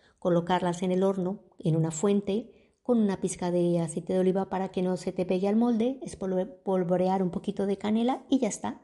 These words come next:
quince minutos. La puedes tomar como postre al mediodía o si no, en la noche, si sueles llegar tarde a casa, después de tu jornada de trabajo o de estudios y no quieres cenar contundente,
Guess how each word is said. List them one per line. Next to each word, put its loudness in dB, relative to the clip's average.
quince -6
minutos. -2
La -2
puedes 4
tomar -2
como -4
postre -4
al -2
mediodía 0
o -2
si -2
no, -4
en -2
la -2
noche, -2
si -2
sueles -2
llegar -2
tarde -2
a -6
casa, -2
después -2
de 0
tu -4
jornada 0
de 0
trabajo 0
o -2
de 2
estudios -2
y 0
no 0
quieres -4
cenar -2
contundente, 0